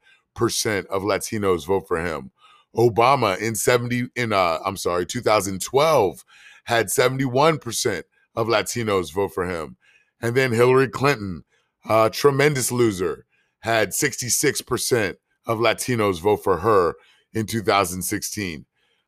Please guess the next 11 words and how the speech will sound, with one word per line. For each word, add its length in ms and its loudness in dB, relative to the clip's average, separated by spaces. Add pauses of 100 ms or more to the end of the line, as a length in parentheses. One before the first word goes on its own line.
(100)
Um, 320 0
and 140 0
what 140 4
you 80 0
need 180 0
to 80 -2
know 480 6 (480)
about 420 2 (240)
two 160 -4
thousand 420 0
twenty 580 -2